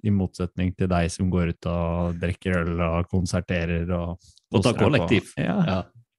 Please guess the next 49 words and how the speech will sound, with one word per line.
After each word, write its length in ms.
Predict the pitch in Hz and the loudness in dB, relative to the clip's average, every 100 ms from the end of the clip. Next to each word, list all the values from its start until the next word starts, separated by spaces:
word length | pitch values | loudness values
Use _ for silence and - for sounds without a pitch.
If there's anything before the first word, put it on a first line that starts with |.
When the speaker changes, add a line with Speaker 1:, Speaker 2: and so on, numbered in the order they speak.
| _ - - - 165 170 160 - | _ -20 -20 -4 2 4 2 -2
Speaker 1:
Neida, 180 | 104 - - | -4 -2 0
men 80 | |
det 100 | 113 | 4
har 80 | 117 117 | 6 4
vært, 100 | 113 | 4
det 200 | 117 101 | 2 4
har 140 | 104 | 4
vært 80 | 98 | 4
bra. 140 | 90 95 | 2 0
Det 80 | 90 | 2
er 80 | 95 | 2
jo 60 | |
mye 100 | 101 | 2
tralting 480 | 87 101 87 98 90 | 4 2 0 -4 -4
og 160 | 87 90 | -2 0
igangsetting 640 | 90 87 87 87 - 87 | 0 -2 -2 -8 -6 -2
og 80 | 90 | -2
skole, 680 | - 92 85 85 82 85 85 - | -4 -6 -4 -2 -2 -2 -4 -8
skolestart 800 | - - 107 90 - - 98 - | -16 -4 -2 -2 -2 0 0 0
nå, 240 | 101 107 113 - - | 2 2 0 -6 -6
på 100 | - | 0
videregående 480 | 107 95 90 87 92 | 2 4 2 0 -2
i 80 | 101 | -4
hvert 100 | 101 | -4
fall, 220 | 117 127 - _ - | -4 -4 -6 _ -2
og 160 | 101 | 2
i 80 | 101 | 2
Oslo, 360 | 101 - 113 135 | 2 0 0 0
så 440 | - 104 101 101 87 _ - - - - - _ _ _ _ _ _ - | -2 0 0 -2 -6 _ -20 -20 -20 -20 -20 _ _ _ _ _ _ -6
det 140 | 117 104 | -4 -2
har 120 | 107 101 | 0 0
gått 180 | 104 131 | 0 2
unna, 180 | 107 135 - - - - - - | 2 0 -6 -20 -16 -8 -6 -4
og 100 | 120 104 | 0 2
det 160 | 104 | 2
fortsetter 400 | 107 98 90 104 | 2 -2 -4 0
å 80 | 98 | 2
gjøre 240 | 98 90 | 2 2
en 100 | 98 | 0
stund 280 | 98 - 101 | -2 -4 -4
til. 100 | 147 - - - - - - - - - _ _ _ _ | -4 -6 -12 -18 -20 -20 -20 -20 -20 -20 _ _ _ _
Speaker 2:
Så 100 | - | 0
du 40 | 127 | 4
må 140 | 131 | 4
bare 140 | 123 117 | 4 2
få 100 | 120 | 2
deg 100 | 113 | 2
unna 260 | 98 110 - | 0 -2 -6
før 480 | - 101 107 117 | -8 -2 0 0